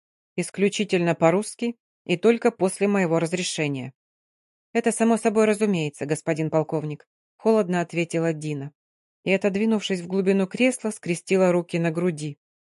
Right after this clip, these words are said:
Бородин выбросил за окно недокуренную папиросу, подошёл к Мэри. «Вы так взволнованы, княжна, отчего?» Мэри вымученно улыбнулась, пожала плечами. «Вы полагаете, нет причин?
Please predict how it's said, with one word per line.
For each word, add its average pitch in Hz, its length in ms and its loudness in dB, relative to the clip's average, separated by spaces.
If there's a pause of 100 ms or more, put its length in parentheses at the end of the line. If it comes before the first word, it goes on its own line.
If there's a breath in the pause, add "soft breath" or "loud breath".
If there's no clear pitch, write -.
(440)
Бородин 202 420 4
выбросил 208 420 2
за 190 140 4
окно 202 220 0
недокуренную 180 640 0
папиросу, 185 640 -4
подошёл 165 420 -2
к 180 140 -6
Мэри. 160 380 -2 (760)
«Вы 151 160 -6
так 156 240 -4
взволнованы, 160 680 -2
княжна, 143 520 -8
отчего?» 175 500 -6 (680)
Мэри 180 220 0
вымученно 175 560 -2
улыбнулась, 196 540 -2
пожала 147 340 -6
плечами. 165 580 -8 (540)
«Вы 180 100 -2
полагаете, 190 600 2
нет 196 240 0
причин? 220 560 -4